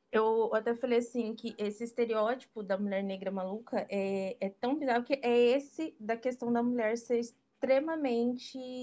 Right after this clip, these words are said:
como falo, erotizada,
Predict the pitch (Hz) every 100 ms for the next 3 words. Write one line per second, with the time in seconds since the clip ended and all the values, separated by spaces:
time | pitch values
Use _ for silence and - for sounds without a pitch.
0 | 247 247 240 233 202 - - 214 208 202
1 | 185 - _ _ _ _ - 240 240 -
2 | 233 202 220 254 196 170